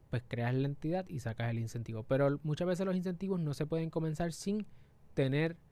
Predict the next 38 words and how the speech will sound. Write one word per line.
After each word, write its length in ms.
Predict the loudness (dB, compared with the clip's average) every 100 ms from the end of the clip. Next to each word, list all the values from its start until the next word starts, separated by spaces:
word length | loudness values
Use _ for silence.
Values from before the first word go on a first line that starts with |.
| -20 -4
adiós, 300 | 0 0 0 -6
no 80 |
se 120 | -4 -2
pueden 180 | -2
hacer 140 | -2 0
negocios. 640 | 0 0 0 -2 -6 -10 -20 -20 -20 -20 -20 -20 -20 -12
Ok, 140 | -10 -8 -4
el 140 | 0
incentivo 480 | 0 0 -2 0 0
tú 80 | 0
no 80 | -2
lo 100 | -2
puedes 220 | 0 -2
solicitar 480 | 0 -2 0 -2 0
una 160 | 0 2
vez 140 | 2
comenzaste 480 | 0 -2 -2 -2 -2
a 40 |
hacer 140 | 0 -2
negocios. 400 | -2 -4 -6 -12 -6
Tienes 180 | -4 0
que 260 | 2 0 -2 -20 -20 -20 -20
solicitarlo 560 | -4 -2 0 2 2 2
y 80 | 0
después 420 | -2 -2 0 2
hacer 220 | 2 0 -4
negocios, 440 | -4 -6 -8 -12 -10
¿ok? 120 | -8
Es 240 | -6 -2
importante 520 | -2 -2 -2 -2 -2
esa 140 | -2 -2
parte, 220 | -2 -2
así 140 | -4
que 120 | -2 0
lo 100 | 0
mejor 220 | -2 -2
sería 200 | -2 0
primero 320 | 0 0